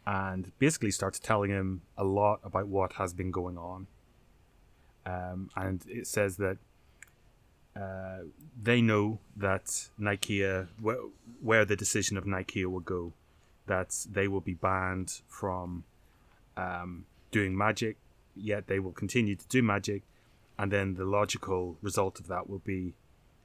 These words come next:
that the Space Wolves will be ordered by the Emperor, uh, because th-, they are the ultimate sanction of the Emperor, um, to, in some way, slap down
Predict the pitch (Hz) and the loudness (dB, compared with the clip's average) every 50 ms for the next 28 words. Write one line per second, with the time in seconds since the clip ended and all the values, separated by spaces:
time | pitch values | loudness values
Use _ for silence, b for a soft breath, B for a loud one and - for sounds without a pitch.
0 | _ - - 95 92 - 104 - - - 107 104 - - - 95 90 90 90 87 | _ -4 -2 -2 -2 0 -2 -2 0 2 2 2 2 0 -2 -2 -2 -2 -4 -8
1 | - - 98 87 - 95 95 95 92 90 95 92 87 - - - 101 92 92 92 | -6 -4 -4 -2 -2 -2 0 0 -2 -2 -4 -6 -8 -8 -6 -4 -2 -2 0 0
2 | 98 92 92 92 92 - - 95 87 87 90 90 - _ _ b b b b b | -2 -2 -2 -4 -6 -8 -10 -14 -14 -14 -16 -18 -20 _ _ b b b b b
3 | b b b b - - 98 92 92 - - - 104 98 - - - - - 95 | b b b b -12 -10 -8 -8 -8 -8 -6 -4 -2 -2 -4 -4 -10 -12 -16 -16
4 | 98 107 - - _ _ - - 98 95 101 104 104 104 101 101 104 101 92 92 | -16 -16 -16 -16 _ _ -20 -10 0 2 4 4 4 4 2 0 0 0 2 2
5 | 92 92 87 - - - 101 101 98 95 92 - - 95 90 98 - - 104 98 | 2 0 -2 -4 -12 -6 -2 0 2 2 0 0 -4 -6 -6 -4 -2 -2 0 0
6 | 95 - - 92 90 82 - 92 90 85 - - - 82 87 - b b b b | 0 -2 -4 -6 -8 -8 -10 -12 -12 -12 -12 -12 -14 -14 -14 -14 b b b b
7 | b b b b b b - 107 101 95 95 92 95 92 - - - - 104 101 | b b b b b b -8 -6 -4 -4 -4 -4 -6 -8 -8 -10 -2 0 0 2
8 | 95 92 92 92 - _ _ - - - - - - 95 92 - - 113 107 101 | 2 0 -2 -4 -6 _ _ -20 -20 -20 -20 -12 -8 -4 -2 0 2 2 2 2
9 | 101 98 95 92 90 92 82 - - _ - - - - 113 104 98 98 - - | 2 2 0 0 -2 -2 -6 -8 -16 _ -10 -6 -2 2 4 4 4 4 2 -2
10 | - 95 92 95 92 90 87 | -2 -2 -2 -2 -4 -6 -8